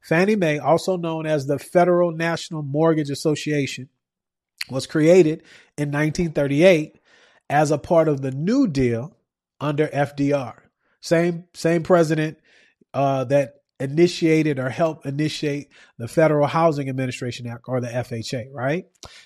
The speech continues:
Now, Freddie Mac is, is a lot younger than the,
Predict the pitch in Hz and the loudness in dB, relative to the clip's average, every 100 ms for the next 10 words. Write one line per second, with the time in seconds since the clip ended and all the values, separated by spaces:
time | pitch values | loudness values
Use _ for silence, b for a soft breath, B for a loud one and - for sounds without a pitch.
0 | B 156 147 131 - 170 151 131 147 208 | B 0 0 -2 -2 -2 -2 -4 -4 -4
1 | 190 170 - _ _ _ _ _ 143 143 | -4 -8 -12 _ _ _ _ _ -2 0
2 | 139 151 147 143 139 165 160 - _ 127 | -2 -2 0 0 0 -2 -2 -6 _ -12
3 | 123 170 214 196 156 143 143 139 139 | -4 -2 -2 0 0 0 -2 -2 -4